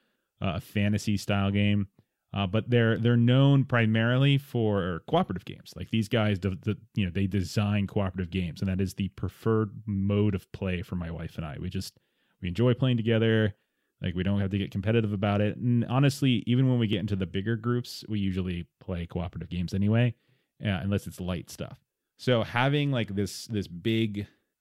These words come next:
awesome cooperative game co-, come in was, was really great. Now, Street Masters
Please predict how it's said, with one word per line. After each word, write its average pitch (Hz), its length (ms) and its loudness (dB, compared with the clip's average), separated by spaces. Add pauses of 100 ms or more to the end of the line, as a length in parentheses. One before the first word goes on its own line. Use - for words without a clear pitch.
(180)
awesome 101 580 -2
cooperative 95 600 -4
game 90 280 -6
co-, - 260 -10
come 90 220 -6
in 90 140 -4
was, 87 200 -10
was 95 200 -10
really 87 200 -8
great. 95 320 0
Now, 95 180 -2 (460)
Street 196 320 -2
Masters 104 640 0